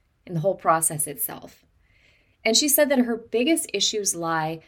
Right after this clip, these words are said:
with getting articles prepped for review, because it takes forever to get to the point where she can actually send them out. And she feels like things sit on her desk for months and months and months.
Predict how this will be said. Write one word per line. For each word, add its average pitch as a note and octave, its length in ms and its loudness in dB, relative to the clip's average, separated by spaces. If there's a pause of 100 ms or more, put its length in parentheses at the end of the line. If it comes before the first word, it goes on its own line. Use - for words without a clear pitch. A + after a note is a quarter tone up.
(140)
with G3+ 160 -6
getting A3+ 300 -2
articles A3 480 0
prepped - 460 -4
for F3 340 -2
review, D#3+ 600 -4 (680)
because G3+ 440 0
it G#3+ 140 -4
takes B3 280 -6
forever A#3 680 -2 (140)
to A#3+ 140 2
get G#3 220 4
to B3 100 -4
the B3 80 -2
point G3+ 260 -6
where F#3+ 80 -6
she - 160 -2
can G3+ 160 -12
actually E3 320 -4
send D#3 260 -4
them D#3 120 -6
out. A#2+ 180 -14 (800)
And G3 120 -2
she A3 120 2
feels A3 280 0
like G3+ 180 0
things F3 180 -10
sit F#3 200 -4
on F3 140 -6
her D#3+ 100 -8
desk G3 400 -4
for E3+ 100 -8
months D#3 300 -4
and D#3+ 100 -6
months D3 240 -4
and F3 160 -4
months. B3 480 4